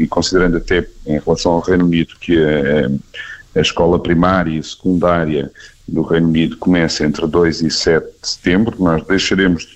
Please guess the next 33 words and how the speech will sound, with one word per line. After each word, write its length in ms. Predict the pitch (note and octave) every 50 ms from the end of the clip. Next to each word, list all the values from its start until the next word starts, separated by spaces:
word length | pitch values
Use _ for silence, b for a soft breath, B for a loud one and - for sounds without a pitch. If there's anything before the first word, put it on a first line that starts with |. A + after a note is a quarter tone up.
| _
ter 300 | - F#2+ F#2 F2+ D2+ C#2
naturalmente 600 | D2 D2 C#2 - - D#2 D#2 D#2+ D#2+ D#2+ D2+ C#2 -
esse, 540 | D2+ D2 - - - D#2 D2+ D2 C#2+ C#2 - B B B B B B B B B B - - -
esse 200 | D#2 D#2 - -
público-alvo 920 | - - D#2+ C#2+ D2 D#2 D#2+ D2+ - - F2 E2 D#2 D2+ C#2+ - - - -
dentro 340 | - D#2+ D2+ D2 - D2
do 140 | C2+ D2+ C#2+
Reino 280 | C#2 - E2 E2 D#2 D#2
Unido, 340 | E2+ E2+ F#2 A2 B2+ - -
como 280 | - - E2 D#2 D2+ D2
um, 100 | D2 - - -
um 120 | - D#2+
pouco 280 | - - E2+ D#2 - -
por 140 | - - -
toda 240 | - E2+ D2+ D2 D2
a 20 |
Europa 480 | D2 D2 C#2+ D2+ F2+ - - - A2 - _ _
e 140 | - E2 D#2
em 60 | D2 C2+
Portugal 420 | - - - - - D#2 C#2+ C2+
também. 480 | - - D2 D2 D2 D#2+ E2 F#2 A2 B2 _ B B B B B B B B B B B _ -
Eh, 840 | - - - - _ - - - - - - - - - - - C2
as 140 | C2+ C#2
aulas 260 | C#2+ C2+ C2 D2 C#2+ -
começam 420 | - - D#2 D2 C#2+ - - D#2
em 60 | D2+ D2+
Portugal 380 | - - - D#2+ D#2 D2 C#2 -
também 480 | - D#2 D2+ D#2 D#2 D2 D2 C#2+ C#2+
em 80 | C#2 C#2+
meados 360 | D2 D2 D2 C#2+ - - - -
de, 440 | - D2+ D2+ D2 D2 C#2 C#2 C2+ C2+
de 220 | C2+ C#2+ C2 C#2
setembro, 580 | - - - - - F2 F2 F#2 G2 A2 B2+ -